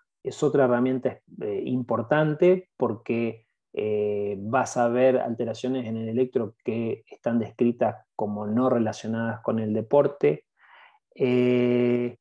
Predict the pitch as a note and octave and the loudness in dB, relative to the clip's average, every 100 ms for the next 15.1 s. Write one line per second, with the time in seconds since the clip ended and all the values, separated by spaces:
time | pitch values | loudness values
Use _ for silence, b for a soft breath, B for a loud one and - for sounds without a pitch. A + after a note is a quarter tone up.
0 | _ _ _ _ - C#3+ E3 F3 F#3 E3 | _ _ _ _ 2 6 6 6 6 8
1 | C3+ C3+ - C#3+ D3 D3 C#3+ C3+ C3 C#3 | 6 4 2 0 0 0 -2 -2 -2 -4
2 | C#3+ C3+ C3 B2 - D3 D3+ C3+ C3 B2+ | -6 -6 -4 -4 0 2 4 2 2 2
3 | B2+ B2+ A#2+ C3 C#3 - C#3 D#3 - _ | 2 0 -2 -2 -4 -2 -4 -6 -12 _
4 | - - A#2+ B2+ B2+ - A2+ A2+ D3 C#3+ | -18 -8 -2 -2 -2 -4 -4 -2 -2 -4
5 | - C3+ C3+ - _ _ A2+ A2 A2 G#2 | -6 -8 -8 -16 _ _ -10 -6 -6 -6
6 | G#2+ G#2+ C#3+ C#3+ C3 B2 C#3 C#3+ A2+ A2+ | -4 2 4 6 6 6 2 0 -4 -2
7 | A2+ A2+ A2+ - _ - A2 G#2 A2 A#2+ | -2 -4 -8 -18 _ -16 -10 -4 -2 -2
8 | B2 A2+ A2 - G2+ A#2 A#2 A2 A2 A#2 | 0 -2 0 -2 -2 0 0 0 0 0
9 | A#2 A2 A2 - A#2 A#2 A2 A2 G#2+ G#2+ | -2 -4 -8 -6 -4 -2 -2 -2 -2 -4
10 | - G#2 G2+ F#2+ - G#2+ A#2 - A2+ - | -4 -6 -6 -4 -4 -2 -4 -4 -4 2
11 | C#3 D3 C#3 B2 B2 A#2+ C3 - B2 - | 4 6 4 2 0 -2 -4 -6 -10 -4
12 | A#2+ B2+ A#2+ A#2 A2+ A2+ A2 G#2+ A#2 A#2 | 2 4 4 2 -2 -4 -4 -4 -2 -2
13 | A2+ A#2+ B2 A#2+ A#2 - A2 - A#2 B2+ | -2 -6 -4 -4 -4 -6 -8 -4 -2 2
14 | B2 A#2 A2+ A#2+ A#2 - A2+ A#2+ B2 A#2+ | 2 0 0 0 -2 -4 -6 -4 -2 -4